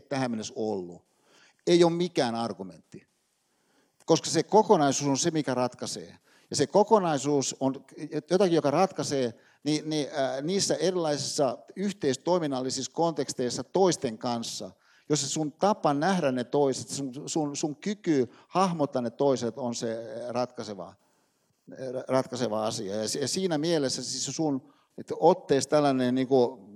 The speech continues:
mä sanoisin, ylärekisterin omaisuus. Että sulla on jollakin tavalla siis sun ajattelussa sellaisia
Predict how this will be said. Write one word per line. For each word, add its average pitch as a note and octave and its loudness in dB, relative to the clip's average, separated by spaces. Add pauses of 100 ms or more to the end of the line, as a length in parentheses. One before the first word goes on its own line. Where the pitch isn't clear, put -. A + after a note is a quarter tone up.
(240)
mä D#3 -4
sanoisin, C#3 0
ylärekisterin B2+ 0
omaisuus. A2 -6
Että G2+ -10
sulla B2+ -2
on C3 0
jollakin D3 0
tavalla C#3 0
siis B2+ -6
sun C3+ -8
ajattelussa D3 -2
sellaisia A#2 -4